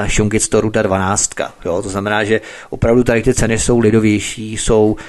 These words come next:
normálnější. Samozřejmě dvanáct centimetrů si nikdo kupovat nebudeme, to je už hodně velká pálka. Ale tak třeba ta osmička, pokud chceme do jedné místnosti dát, ta stojí sedm set korun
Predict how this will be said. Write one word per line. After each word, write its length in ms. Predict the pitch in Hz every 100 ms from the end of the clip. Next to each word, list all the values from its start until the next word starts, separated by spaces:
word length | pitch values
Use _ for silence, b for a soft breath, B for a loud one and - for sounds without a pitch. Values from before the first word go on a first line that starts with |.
| B B
normálnější. 680 | 110 104 107 107 110 101 -
Samozřejmě 320 | 92 104 110
dvanáct 360 | 107 101 101 107
centimetrů 480 | 117 98 113 98 101
si 120 | -
nikdo 180 | 101 104
kupovat 340 | - 104 107
nebudeme, 560 | 101 95 95 95 92 92
to 100 | 107
je 140 | 95 95
už 220 | 92 -
hodně 260 | 92 98
velká 340 | 92 87 104 95
pálka. 540 | 90 80 82 90 90 B B B B
Ale 460 | - 98 110 117 117 -
tak 220 | 117 -
třeba 260 | - 120
ta 160 | 117 123
osmička, 600 | - 120 120 - 113 101
pokud 340 | - 87 -
chceme 300 | - - 107
do 100 | 107
jedné 200 | 104 107
místnosti 480 | 104 98 - 104 -
dát, 200 | 107 98
ta 120 | -
stojí 420 | 98 - 104 104 107
sedm 300 | - 107 101
set 180 | - -
korun 440 | 110 98 90 98